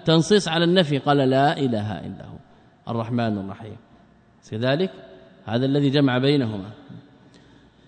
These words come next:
قال هنا: "ولا نشرك به شيئا ولا يتخذ بعضنا بعضا أربابا من دون الله الآية". هكذا قال هنا. قال ابن كثير رحمه الله تعالى:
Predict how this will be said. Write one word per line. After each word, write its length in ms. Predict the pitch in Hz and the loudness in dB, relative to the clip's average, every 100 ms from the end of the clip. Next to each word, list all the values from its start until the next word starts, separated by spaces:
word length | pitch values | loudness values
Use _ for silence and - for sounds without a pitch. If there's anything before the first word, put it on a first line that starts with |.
| _ _ | _ _
قال 220 | 143 175 | 2 4
هنا: 340 | 180 175 139 120 117 | 4 2 0 -2 -4
"ولا 240 | 147 185 | 0 2
نشرك 420 | 202 175 170 147 | 2 0 -2 -2
به 360 | 147 160 175 151 | -2 0 0 0
شيئا 420 | - 180 190 175 | 0 0 2 2
ولا 240 | 160 151 147 | 2 2 0
يتخذ 500 | 147 185 160 147 147 | -2 -4 -2 -2 -2
بعضنا 440 | 170 160 156 147 | -2 -2 0 0
بعضا 460 | 147 170 160 156 143 | -2 -4 -4 -4 -4
أربابا 640 | 131 147 165 180 202 202 - - - - | -2 0 0 0 -2 -4 -10 -20 -20 -4
من 260 | 131 147 135 | 2 4 4
دون 220 | 151 139 | 4 4
الله 440 | 123 120 147 143 147 147 151 151 139 - 123 | 4 2 0 0 0 0 0 0 -4 -6 -6
الآية". 560 | 120 123 131 113 104 110 - - - | -4 -2 -2 -2 -8 -12 -16 -20 -18
هكذا 360 | 107 107 120 117 | -14 -8 -6 -6
قال 360 | 131 143 165 170 - - - - | -4 -2 -2 -6 -16 -20 -16 -2
هنا. 240 | 131 113 95 - | 0 0 -4 -4
قال 180 | 175 202 | -2 0
ابن 360 | 165 156 151 147 | 0 -4 -4 0
كثير 460 | 147 127 160 135 - - | 0 2 0 0 -4 -12
رحمه 220 | 123 156 151 | -6 0 0
الله 120 | 131 | 2
تعالى: 520 | 139 139 127 123 | 2 2 2 0